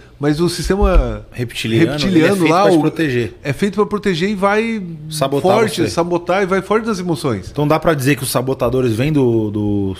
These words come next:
Speaker 2: do
Speaker 1: Ah, a
Speaker 2: reptiliano?
Speaker 1: maioria sim, a maioria deles sim. Às vezes vem do neocórtex também, tem umas autossabotagens meio que a pessoa sabe que ela tá sabotando e faz.
Speaker 2: Tá.
Speaker 1: Meio consciente, ou meio que assim, a
Speaker 2: Uhum.
Speaker 1: pessoa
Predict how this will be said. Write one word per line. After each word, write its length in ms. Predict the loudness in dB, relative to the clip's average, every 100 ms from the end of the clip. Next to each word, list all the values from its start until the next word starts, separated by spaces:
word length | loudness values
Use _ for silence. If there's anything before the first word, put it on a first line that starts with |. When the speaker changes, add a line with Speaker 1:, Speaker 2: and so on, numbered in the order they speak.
| -10
Speaker 2:
do 100 | -4 -2
Speaker 1:
Ah, 20 |
a 100 | 2 2
Speaker 2:
reptiliano? 80 | 2
Speaker 1:
maioria 380 | 4 4 4 -2
sim, 340 | -2 -2 -2
a 60 | -2
maioria 360 | 0 2 2 2
deles 280 | 2 -2 -2
sim. 300 | -4 -4 -4 -8 -8 -14 -20 -20 -20 -6
Às 160 | -2 2
vezes 160 | 2
vem 80 | 0
do 60 | 0
neocórtex 520 | 0 2 2 2 0
também, 200 | -2 -2
tem 140 | 0 0
umas 280 | 2 2
autossabotagens 640 | 2 0 -2 -2 0 0 2
meio 120 | 0
que 60 | 0
a 40 |
pessoa 240 | 0 -2
sabe 420 | -4 -2 0 0 0
que 80 |
ela 80 | 0
tá 120 | 0 -2
sabotando 460 | 0 0 2 -2
e 40 | 0
faz. 440 | 0 0 -2 -8 -20 -20
Speaker 2:
Tá. 220 | -18 -18 -4
Speaker 1:
Meio 180 | 0 0
consciente, 760 | 2 0 2 2 2 0 0
ou 40 | 2
meio 200 | 4 4
que 80 | 2
assim, 140 | 2
a 60 | 0
Speaker 2:
Uhum. 40 |
Speaker 1:
pessoa 640 | 0 2 2 4 2 -2